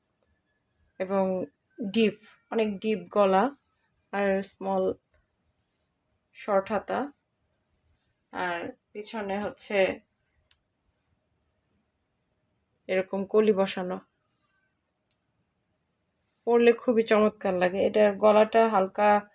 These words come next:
স্কয়ার, স্কয়ারের মতো, কিন্তু আসলে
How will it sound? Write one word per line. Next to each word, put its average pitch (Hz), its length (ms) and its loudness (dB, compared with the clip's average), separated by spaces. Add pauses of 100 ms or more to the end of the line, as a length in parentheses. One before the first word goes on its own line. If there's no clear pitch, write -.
(440)
স্কয়ার, 220 640 6 (1500)
স্কয়ারের 233 540 4
মতো, 220 220 -4 (400)
কিন্তু 208 300 -12 (180)
আসলে 202 260 -8